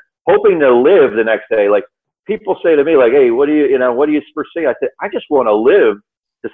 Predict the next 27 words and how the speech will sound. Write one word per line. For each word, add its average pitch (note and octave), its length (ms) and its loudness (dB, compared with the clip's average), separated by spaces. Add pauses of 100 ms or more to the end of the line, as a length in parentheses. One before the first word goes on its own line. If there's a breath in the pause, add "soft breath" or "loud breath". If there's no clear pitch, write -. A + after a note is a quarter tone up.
see C#3 80 -6
next B2 340 -4
year C#3+ 300 -2
personally." F2 440 -4
You F2+ 60 -6
know A2 100 -2
what A#2 120 -2
I - 20 -6
mean? B2+ 300 -8
So G2+ 80 -4 (340)
that's - 240 -8
my A2 240 -4
goal. G2+ 340 0 (140)
So, F2 240 -2 (480)
uh, F#2 400 0 (160)
yeah, G3 260 2
and F3+ 80 -2
I, E3+ 140 0 (180)
you C#3 80 -4
know, C#3 120 -4
parents D3 420 -6
get C#3 140 -2
upset B2 320 -2
about G#2+ 400 -2
the, G2+ 80 -18 (100)
you A#2+ 100 -10
know, G2 80 -4